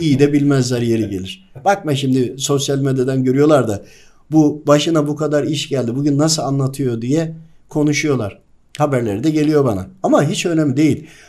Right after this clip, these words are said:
O kadar yaşadığım olaylar, işte burada duralım ve bir geri dönelim. Zikir çektiğimizde, farz ibadetlerinden sonra tabii ki, zikir çektiğimizde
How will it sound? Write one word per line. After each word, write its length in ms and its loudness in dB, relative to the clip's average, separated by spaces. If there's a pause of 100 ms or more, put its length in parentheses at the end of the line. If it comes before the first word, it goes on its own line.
(180)
O 120 2
kadar 300 4
yaşadığım 760 0
olaylar, 840 2 (1120)
işte 260 -8
burada 240 4
duralım 320 0
ve 100 -2
bir 100 -6
geri 200 -2
dönelim. 320 -8 (2000)
Zikir 500 0
çektiğimizde, 680 -4
farz 320 -4
ibadetlerinden 880 -2
sonra 320 -8 (160)
tabii 240 -14
ki, 160 -20 (1300)
zikir 420 -6
çektiğimizde 920 -4